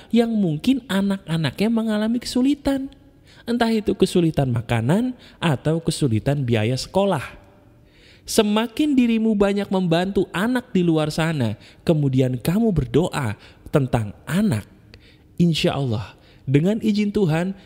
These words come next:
di mata Yang Maha Kuasa, kamu pantas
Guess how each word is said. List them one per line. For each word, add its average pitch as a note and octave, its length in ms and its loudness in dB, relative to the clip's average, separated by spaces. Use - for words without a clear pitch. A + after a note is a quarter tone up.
di B2+ 160 2
mata D#3+ 320 0
Yang D#3+ 160 0
Maha D3 240 2
Kuasa, C#3+ 420 0
kamu C#3+ 360 0
pantas F3+ 640 -4